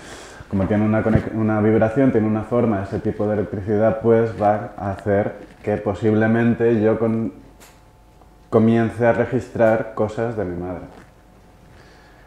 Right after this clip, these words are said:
Y también tengo esta teoría de que si el padre toca a la madre, de cualquier manera, pues esa electricidad, esa forma se complementa y crea también un nuevo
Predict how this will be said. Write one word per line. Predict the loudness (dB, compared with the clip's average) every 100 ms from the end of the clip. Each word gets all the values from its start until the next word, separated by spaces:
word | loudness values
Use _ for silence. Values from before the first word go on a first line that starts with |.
| -20 -20 -4
Y | -2
también | 0 0 -2 -4
tengo | -6 -4
esta | -4 -4 -2
teoría | 0 2 2
de | 0 -2
que | -4 -6
si | -6
el | -4
padre | -2 0 -2
toca | -6 -6
a | -4
la |
madre, | -2 -2 -4 -4
de | -6
cualquier | -8 -12 -8 -6
manera, | -6 -6 -4 -6
pues | -6 -8 -10
esa | -10 -6
electricidad, | -6 -6 -8 -6 -2 0 0
esa | -2 -8
forma | -8 -6 -4 -6
se | -8
complementa | -10 -8 -6 -6 -6 -4 -2
y | -2 -2
crea | -2 -2 -4
también | -8 -8 -8 -6
un | -6 -6
nuevo | -8 -6 -8 -10